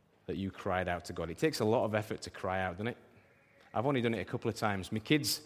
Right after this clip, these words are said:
when my kids got lost on the beach, I think it's happened twice, I built up enough momentum to go, "Help!" Just to shout to the beach, "Help!" You, you embarrass yourself, but what you say is,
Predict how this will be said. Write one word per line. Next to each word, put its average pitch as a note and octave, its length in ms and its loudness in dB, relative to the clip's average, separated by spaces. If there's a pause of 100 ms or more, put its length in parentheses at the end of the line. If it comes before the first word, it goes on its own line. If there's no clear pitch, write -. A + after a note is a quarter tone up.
(140)
when A#2 100 0
my A2+ 80 2
kids D#3 240 4
got B2 200 6
lost A#2+ 340 4
on A2+ 80 2
the G#2 60 0
beach, G#2 280 0
I - 20 -12
think C#3 140 0
it's A#2+ 100 0
happened G#2 220 0
twice, F#2+ 500 -6
I G#2+ 100 4
built B2 280 4
up A2+ 140 -2
enough A2+ 240 -2
momentum A2 320 0
to G#2 80 -4
go, G2+ 200 0 (380)
"Help!" C#4 840 10
Just C3+ 220 -2
to C3+ 60 0
shout C#3 400 6
to B2+ 60 0
the A2+ 80 2
beach, A2 340 0 (140)
"Help!" C4 600 6 (200)
You, B2+ 120 0 (120)
you C3 140 4
embarrass C#3+ 380 8
yourself, D3 480 6 (200)
but C3+ 100 4
what D3+ 140 8
you C#3 60 4
say C#3 240 8
is, A2+ 120 2